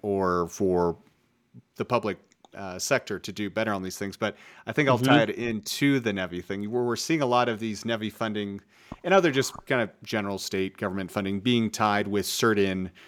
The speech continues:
Speaker 1: uh, now uptime things. And it kinda goes back to some of those terms you were talking about and the experience that was
Speaker 2: Mm-hmm.
Speaker 1: created that they have those.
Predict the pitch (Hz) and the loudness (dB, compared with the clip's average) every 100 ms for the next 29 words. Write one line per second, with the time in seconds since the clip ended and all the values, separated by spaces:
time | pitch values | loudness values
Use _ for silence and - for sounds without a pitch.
0 | - - - - 65 73 73 82 - _ | -20 -20 -16 -6 -2 0 0 -2 -6 _
1 | _ _ _ _ _ _ - - - _ | _ _ _ _ _ _ -10 -10 -20 _
2 | _ _ 127 139 123 92 117 - 104 92 | _ _ 0 4 4 2 -2 -4 -6 -6
3 | 98 95 110 110 143 127 113 120 110 - | -10 -6 -6 -2 0 0 0 2 0 -2
4 | - 120 101 - - 117 104 95 87 98 | -4 -2 -2 -4 -2 0 0 -2 -2 -2
5 | 85 95 87 92 90 87 - 117 107 147 | -2 -2 0 0 0 -4 0 2 6 6
6 | 143 151 156 107 98 98 95 - 90 98 | 6 6 6 4 2 0 -2 -2 0 0
7 | 95 87 80 82 | -2 -4 -6 -8